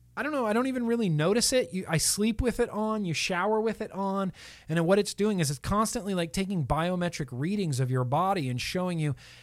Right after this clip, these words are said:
how many calories you've consumed, how many calories you've burned, your recovery rate from working out to sleeping. It tracks your sleep,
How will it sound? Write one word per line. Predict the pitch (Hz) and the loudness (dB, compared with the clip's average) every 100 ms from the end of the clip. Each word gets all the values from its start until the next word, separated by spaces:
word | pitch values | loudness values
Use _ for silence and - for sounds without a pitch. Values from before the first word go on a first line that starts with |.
| - | -6
how | 175 | -2
many | 190 180 | 0 -2
calories | - 190 180 165 135 | -2 2 4 4 2
you've | 123 | -2
consumed, | 127 123 - 247 240 190 | -4 -2 0 0 0 0
how | 160 | -2
many | 147 | -4
calories | - 151 147 139 127 | 0 2 2 0 -2
you've | 131 127 120 | -2 -2 4
burned, | 180 185 180 165 | 6 6 4 2
your | 143 | -2
recovery | 143 135 - 185 208 214 202 | -4 -4 0 2 2 -2 0
rate | 180 185 - | 0 0 0
from | - 147 | -6 -4
working | 135 175 170 160 | 0 -2 -2 -2
out | 151 156 - | -2 -4 -6
to | 131 | -6
sleeping. | - 160 180 - 180 156 | -2 2 2 2 0 -2
It | |
tracks | - 165 160 - | -4 -4 -2 -4
your | 117 | -6
sleep, | - - 208 214 208 | -6 -4 0 2 0